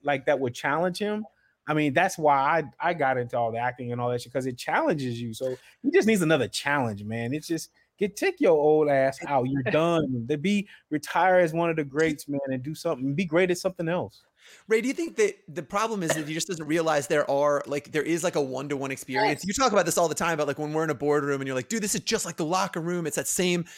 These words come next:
Speaker 2: that same vibe." And I know nothing's the N F L, but, like,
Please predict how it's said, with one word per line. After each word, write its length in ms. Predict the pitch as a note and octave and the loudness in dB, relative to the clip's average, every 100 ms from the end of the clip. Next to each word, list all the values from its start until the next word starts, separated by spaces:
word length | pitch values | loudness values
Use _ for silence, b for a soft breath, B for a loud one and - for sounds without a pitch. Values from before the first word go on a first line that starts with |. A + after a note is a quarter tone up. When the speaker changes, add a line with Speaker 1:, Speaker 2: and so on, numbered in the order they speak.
| B B | B B
Speaker 2:
that 140 | E3+ - | -2 0
same 280 | F#3 F3 | 0 2
vibe." 200 | D#3 F3 | 2 4
And 100 | G3 | 2
I 100 | E3 | 2
know 160 | F#3+ A#3 | 2 2
nothing's 520 | F3+ F3+ F3 F3 C#3 | 2 -2 -2 -4 -4
the 120 | E3 | -4
N 140 | D3+ C#3 | -2 -2
F 160 | - | 0
L, 200 | F#3+ F3+ | 2 4
but, 120 | D3 D#3 | 2 0
like, 160 | D#3 | -4